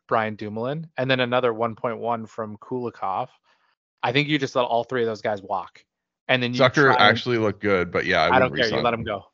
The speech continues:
Speaker 1: You,
Speaker 2: Yeah.
Speaker 1: you don't, you don't sign a thirty-one-year-old who just had a, a, his first good season in a long time,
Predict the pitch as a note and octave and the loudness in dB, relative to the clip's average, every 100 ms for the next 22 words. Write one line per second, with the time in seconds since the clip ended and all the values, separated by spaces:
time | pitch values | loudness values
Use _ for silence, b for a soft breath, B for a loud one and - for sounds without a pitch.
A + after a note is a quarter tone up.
0 | _ A#2 B2 A#2+ C3 - C#3 C#3 C3 C3 | _ -8 -6 -4 -4 2 2 2 0 2
1 | D3+ C3 - B2+ A#2 A2+ A2 A2 G#2+ A#2+ | 2 2 0 -2 -2 -4 -2 -4 -4 -8
2 | A2 - A#2 G#2+ B2+ - C3 A#2+ A2+ D3+ | -8 -4 -2 -4 -6 -10 -10 -10 -4 -4
3 | - - B2+ - - A#2+ - A#2 G#2+ G#2 | -2 -2 -2 -2 -6 -6 -6 -10 -10 -12
4 | - _ _ C#3 B2 A2+ A2+ G#2+ A#2 G#2 | -14 _ _ -2 0 0 0 -2 -6 -8
5 | F#2 | -12